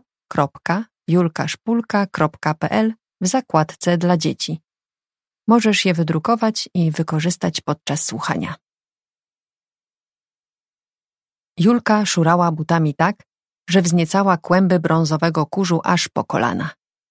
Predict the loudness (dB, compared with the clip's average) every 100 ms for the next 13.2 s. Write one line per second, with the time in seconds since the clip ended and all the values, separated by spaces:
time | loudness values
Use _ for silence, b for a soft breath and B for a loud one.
0 | _ _ _ _ _ -2 0 0 0 2
1 | 2 0 0 2 2 2 0 -2 -4 -2
2 | -2 -4 -6 -6 _ _ 2 2 4 0
3 | 2 2 2 2 2 2 2 0 0 -2
4 | -2 -2 0 2 2 -2 -2 0 0 0
5 | -2 -4 -2 -2 0 0 -2 -4 -2 -2
6 | -2 -4 -6 -8 -14 _ _ _ _ _
7 | _ _ _ _ 2 4 0 -4 -4 -2
8 | -2 0 0 0 0 0 2 0 0 0
9 | 0 0 0 2 4 4 2 0 0 0
10 | 0 0 0 2 2 2 0 -4 _ _
11 | _ 0 2 2 2 0 0 -2 0 0
12 | 2 2 0 0 2 2 0 0 -2 -2
13 | -2 -2